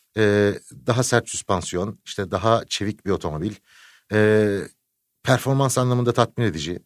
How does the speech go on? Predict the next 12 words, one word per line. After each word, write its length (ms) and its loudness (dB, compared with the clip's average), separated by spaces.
Daha 180 2
sivri 320 0
hatlar. 520 -4
Hani 180 -4
daha 160 4
sportif 540 -2
bir 80 0
marka 480 0
imajını 380 2
çok 220 0
iyi 80 4
oturtmuştu. 600 -6